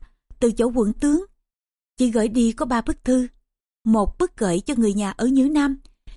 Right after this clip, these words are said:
dặn dò vợ con thúc đám tá điền nộp Tô Thế, một bức gửi cho người bạn ở Hứa Đô,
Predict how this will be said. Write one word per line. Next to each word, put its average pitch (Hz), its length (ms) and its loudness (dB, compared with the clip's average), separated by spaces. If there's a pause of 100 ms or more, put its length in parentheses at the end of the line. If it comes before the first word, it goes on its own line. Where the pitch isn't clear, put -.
(280)
dặn 208 280 0
dò 214 160 0
vợ 185 180 -2
con 220 300 -2
thúc - 200 -6
đám 262 180 -2
tá 311 160 -2
điền 190 240 -2
nộp 180 260 -4
Tô 226 200 0
Thế, 262 280 -2 (480)
một 254 180 4
bức 359 200 -2
gửi 214 220 -2
cho 330 140 -4
người 233 180 2
bạn 190 320 -4
ở 240 80 -2
Hứa 269 180 -4
Đô, 220 320 -2